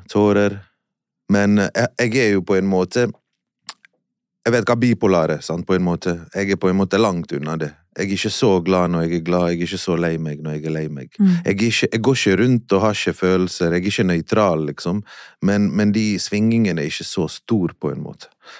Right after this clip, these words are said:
Speaker 1: Når jeg er glad, så går ikke jeg rundt og liksom skal gjøre ting jeg ellers, altså, det er ikke så svære forskjeller, synes jeg.
Speaker 2: Mm.
Speaker 1: Så, mens jeg ser på noen andre at det er liksom stor forskjell på når noen er lei seg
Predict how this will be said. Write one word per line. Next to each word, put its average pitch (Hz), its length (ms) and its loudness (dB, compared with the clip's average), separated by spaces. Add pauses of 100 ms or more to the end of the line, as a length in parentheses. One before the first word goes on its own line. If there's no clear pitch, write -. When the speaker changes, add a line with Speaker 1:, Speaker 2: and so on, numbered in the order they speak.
(160)
Speaker 1:
Når 92 120 2
jeg 104 140 2
er 98 100 0
glad, 101 300 2
så - 100 -4
går 90 160 0
ikke 92 240 -2
jeg 92 80 2
rundt 90 280 -2
og 80 80 2
liksom 80 320 -4
skal 82 200 -4
gjøre 76 760 -2
ting 87 220 -2
jeg 82 140 -2
ellers, 80 420 -6
altså, 95 240 -4
det 113 160 2
er 113 160 0
ikke 113 160 -8
så - 160 -12
svære 110 500 -4
forskjeller, 98 480 -2
synes 78 300 -10
jeg. - 100 -12 (460)
Speaker 2:
Mm. 208 220 6 (340)
Speaker 1:
Så, 98 260 2
mens 110 220 0
jeg 107 140 0
ser 107 260 2
på 101 100 0
noen 101 220 4
andre 95 380 2
at - 100 -6
det 85 80 -2
er 87 80 2
liksom 92 240 -4
stor 95 240 0
forskjell 82 400 -2
på 87 160 -4
når 85 80 0
noen 85 240 0
er 82 80 0
lei 82 240 0
seg 78 240 -6